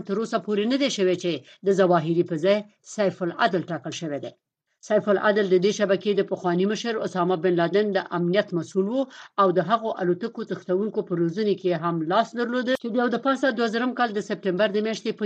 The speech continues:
یولسمه یې په امریکا کې بریدونه کړي وو. په دې هکله پوره معلومات د امریکا غږ په ویب پاڼو کې ولولئ.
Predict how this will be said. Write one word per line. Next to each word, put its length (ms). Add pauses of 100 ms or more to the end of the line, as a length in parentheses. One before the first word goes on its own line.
یولسمه 560
یې 140
په 60 (140)
امریکا 320 (100)
کې 240
بریدونه 420
کړي 200
وو. 100 (680)
په 100
دې 160
هکله 340
پوره 240
معلومات 400 (260)
د 20 (160)
امریکا 340
غږ 140 (380)
په 140
ویب 220
پاڼو 240
کې 100
ولولئ. 380